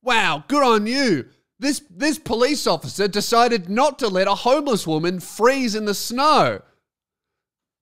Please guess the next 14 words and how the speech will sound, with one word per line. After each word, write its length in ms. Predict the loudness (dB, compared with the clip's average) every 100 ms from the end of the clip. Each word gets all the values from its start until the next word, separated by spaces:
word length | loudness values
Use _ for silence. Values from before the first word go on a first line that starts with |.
| _ -20 _ _ _
Let's 220 | -2 0 2
make 220 | 2 2
that 200 | 0 2
go 220 | 2 4
viral. 440 | 4 4 4 2
Back 280 | 2 0 0
the 80 | -6
blue. 560 | 2 8 10 10 6 -6
No, 460 | 0 4 4 4
that's 260 | 2 0 0
your 80 | -4
job. 480 | 2 4 4 2 -8 -20 _ _ _ _ _ _ _
All 140 | 2 4
right? 280 | 4 2